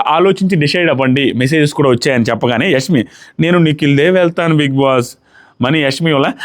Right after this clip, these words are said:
"I need this message, యష్మి, please, I need this message" అనగానే పృథ్వీ, "ఏ, అట్లా ఆపు," అది ఇది అనేసి అంద-, అందరూ చెప్పిన తర్వాత ఆగిపోతాడు. తర్వాత యష్మి, "నేను వాడి ఫ్రెండ్, వాడికి హెల్ప్ చేద్దాం అనుకుంటున్నాను బిగ్ బాస్, సారీ మణికంఠ," అని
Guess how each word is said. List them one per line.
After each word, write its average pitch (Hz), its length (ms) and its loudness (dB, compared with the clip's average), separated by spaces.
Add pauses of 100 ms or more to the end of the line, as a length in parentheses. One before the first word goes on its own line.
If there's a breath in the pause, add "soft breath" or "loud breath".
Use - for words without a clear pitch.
(100)
"I 185 140 -2
need 311 280 2
this 311 200 0
message, 294 320 2
యష్మి, 302 340 0
please, 302 520 2
I 226 160 -2
need 339 200 0
this 349 200 0
message" 311 440 0 (840 soft breath)
అనగానే 180 480 0 (400 soft breath)
పృథ్వీ, 165 280 4 (120)
"ఏ, - 20 2 (160)
అట్లా 107 160 -2 (120)
ఆపు," 185 160 -2
అది 147 200 2
ఇది 147 140 2
అనేసి 143 220 0
అంద-, 117 300 -2
అందరూ 139 280 2
చెప్పిన 139 240 0
తర్వాత 147 180 0
ఆగిపోతాడు. 123 420 0
తర్వాత 175 280 0
యష్మి, 185 300 0 (480 loud breath)
"నేను 202 240 2
వాడి 156 220 2
ఫ్రెండ్, 175 420 0 (720 soft breath)
వాడికి 196 520 2
హెల్ప్ 202 260 0
చేద్దాం 160 260 0
అనుకుంటున్నాను 139 520 0
బిగ్ 120 160 -4
బాస్, 196 200 0 (340)
సారీ 120 260 0 (100)
మణికంఠ," 113 360 -2
అని 120 180 -2